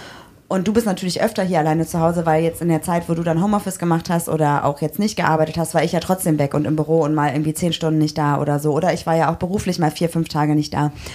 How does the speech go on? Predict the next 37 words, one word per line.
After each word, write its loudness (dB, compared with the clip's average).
Und 0
deswegen, 0
ähm, 2
hat 2
es -6
sich -6
für 0
mich, 0
glaub 4
ich, 0
so -10
komisch 2
angefühlt, -2
dass 2
du 0
nicht 0
da 2
warst, 0
weil 4
ich -2
halt 0
Ewigkeiten 2
nicht 0
mehr 0
hier 2
in -2
diesem 0
Haus 0
alleine 0
war. 2
Und -4
ich -8
habe 2
ungelogen, 0
ich -10
glaube, 2
die -12